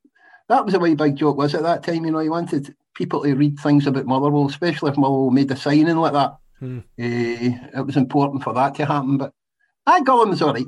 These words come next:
Speaker 1: That was okay.
Speaker 2: So he,
Speaker 1: Eh,
Speaker 2: so, so he was just
Speaker 1: yeah.
Speaker 2: looking to kill that story about you being lazy and unfit and things like that. With that.
Speaker 1: Well, what he was saying more or less was, "I'll, you know, I'll sort Andy Ritchie out."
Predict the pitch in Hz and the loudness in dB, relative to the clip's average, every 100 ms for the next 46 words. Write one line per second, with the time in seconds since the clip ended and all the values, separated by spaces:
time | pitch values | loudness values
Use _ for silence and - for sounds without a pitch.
0 | - 185 180 175 147 135 123 - _ 131 | -4 -2 -2 -2 -2 -4 -8 -10 _ 0
1 | 123 120 127 131 - _ 165 165 190 151 | 2 2 0 -2 -8 _ -4 -2 -2 -2
2 | 156 - 151 127 - 117 143 135 131 127 | -6 -6 -6 -6 -10 -10 -6 -6 -6 -8
3 | - - 127 131 131 123 113 113 - _ | -12 -14 -10 -8 -8 -10 -12 -14 -16 _
4 | _ _ _ _ _ - 127 110 120 117 | _ _ _ _ _ -12 -10 -8 -8 -6
5 | 120 123 135 123 110 110 107 - - 135 | -8 -8 -8 -10 -10 -12 -14 -18 -14 -12
6 | 117 143 135 139 131 135 131 127 135 127 | -10 -10 -10 -12 -14 -12 -14 -14 -14 -14
7 | - - _ _ _ _ _ - 117 - | -18 -20 _ _ _ _ _ -20 -14 -2
8 | 269 320 294 - - 208 196 180 175 160 | 0 2 0 -4 0 2 4 4 4 4
9 | 170 - 160 190 180 - - - 180 165 | 2 0 0 0 0 -4 -14 -10 -2 0
10 | 160 180 - 196 170 185 180 180 - 190 | 2 2 2 2 2 0 2 2 2 0
11 | 156 | 0